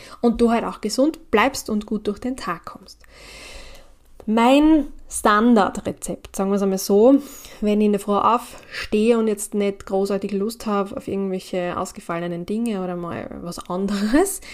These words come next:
ist ein ganz ein klassischer Haferflockenporridge. Ähm, und der ist wirklich einfach und relativ schnell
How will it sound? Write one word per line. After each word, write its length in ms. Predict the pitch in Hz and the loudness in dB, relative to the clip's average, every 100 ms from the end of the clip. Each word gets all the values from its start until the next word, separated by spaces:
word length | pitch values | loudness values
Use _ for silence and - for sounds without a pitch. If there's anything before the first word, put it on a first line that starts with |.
| - - - - | -18 -20 -14 0
ist 180 | 247 262 | 2 2
ein 120 | 240 | 2
ganz 240 | 202 254 | 2 2
ein 100 | 277 | 0
klassischer 640 | 220 220 208 240 - 202 | -2 -4 -4 -4 -4 -2
Haferflockenporridge. 1300 | 185 180 202 196 190 175 - 185 - - - - - - _ - _ 196 | 0 0 -2 -4 -2 -2 -4 -12 -6 -6 -6 -10 -14 -16 _ -20 _ -6
Ähm, 260 | 196 196 | -2 -2
und 120 | 196 | -2
der 140 | 214 220 | -2 -2
ist 180 | 214 - | -4 -8
wirklich 640 | 175 175 233 262 269 269 | -6 2 4 4 0 -2
einfach 540 | 202 202 226 233 233 233 | -4 -4 -2 0 0 -2
und 160 | 208 | -4
relativ 480 | 185 180 226 233 208 | -2 -2 -2 -4 -8
schnell 540 | - - 190 185 226 | -10 -6 -4 -2 -4